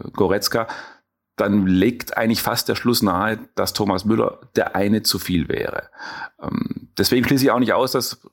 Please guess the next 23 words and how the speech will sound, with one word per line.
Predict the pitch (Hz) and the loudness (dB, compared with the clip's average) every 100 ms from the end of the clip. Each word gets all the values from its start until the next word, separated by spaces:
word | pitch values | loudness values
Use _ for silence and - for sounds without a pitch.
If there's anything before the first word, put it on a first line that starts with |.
| 107 92 | -4 -4
<laughs> | - - - - | -4 -6 -6 -4
dass | 117 - | 0 2
Flick | 139 127 | 2 2
plötzlich | 123 120 110 | 0 0 0
doch | 131 | 2
wieder | 131 104 - - | 2 2 0 -4
sein | 98 98 | -2 0
Zentrum | 107 113 104 - | 0 0 -2 -6
etwas | - 95 - - - - | -6 0 2 0 -4 -8
freiräumt, | - 107 151 - 85 117 - 101 | -2 2 2 4 2 0 -4 -2
einen | 117 | 0
von | - 101 | 0 0
den | 95 | 2
dreien | 101 139 | 2 2
rausnimmt, | 107 71 92 104 113 - - | 2 0 0 2 0 -2 -6
und | 107 | -4
dann, | 107 | 0
um | 127 | 2
dann | 110 107 | 2 2
dafür | 98 - 110 | 0 2 4
Müller | 165 123 - | 6 4 2
zu | 92 | -4
bringen. | - 80 82 | -2 -4 -4